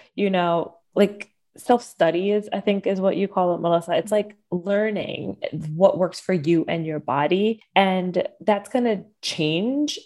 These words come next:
you know, and it's gonna be different for everybody. And it might also be different every day, because if it was a day that you moved a lot and your body needs a little bit more, you might notice that you're gonna have a little bit more of that carbohydrate,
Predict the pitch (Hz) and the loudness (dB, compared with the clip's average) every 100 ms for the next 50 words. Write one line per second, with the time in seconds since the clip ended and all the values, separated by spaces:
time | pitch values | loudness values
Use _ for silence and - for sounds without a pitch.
0 | - _ - 208 208 220 233 - 196 190 | -20 _ -6 -2 0 0 0 0 -2 0
1 | 214 185 180 165 185 214 - 180 202 233 | 0 0 4 4 2 -2 -2 0 0 0
2 | 240 240 247 285 370 370 339 302 247 269 | 2 2 2 2 0 0 -2 -2 0 0
3 | 277 240 226 226 190 233 330 180 175 214 | 0 -2 -2 -2 -2 0 2 0 -2 -4
4 | 240 214 233 - _ 262 262 269 220 240 | 0 2 0 -2 _ 0 2 0 0 0
5 | 277 233 220 220 180 208 311 302 214 190 | 0 -2 -2 -2 -2 0 0 0 0 0
6 | 160 143 175 - 202 202 196 190 202 226 | -2 -4 -6 -2 0 2 2 2 2 2
7 | 208 214 214 208 214 208 - 185 277 262 | 2 0 0 2 2 0 -2 -2 0 2
8 | 214 196 214 214 - 208 226 - - 196 | 2 2 0 0 0 0 0 -2 0 0
9 | 185 - - - _ 226 214 220 202 214 | -2 -8 -20 -20 _ -2 0 0 0 -2
10 | 196 202 190 196 165 - 269 208 196 - | 0 0 0 0 0 0 0 0 -2 -2
11 | 190 175 175 180 175 165 156 160 - | -2 -2 0 0 2 0 0 0 -6